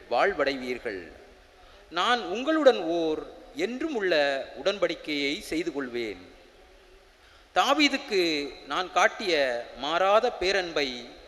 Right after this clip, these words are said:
உங்களுக்கும் காட்டுவேன். நான் அவனை மக்களினங்களுக்கு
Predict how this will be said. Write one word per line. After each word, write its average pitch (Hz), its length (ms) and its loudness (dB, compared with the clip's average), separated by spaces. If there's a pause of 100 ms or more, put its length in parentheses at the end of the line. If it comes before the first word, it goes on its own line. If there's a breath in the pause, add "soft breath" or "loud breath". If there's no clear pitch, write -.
உங்களுக்கும் 185 640 -4
காட்டுவேன். 120 540 -4 (1400)
நான் 233 240 2
அவனை 190 560 2 (180)
மக்களினங்களுக்கு 185 1120 -2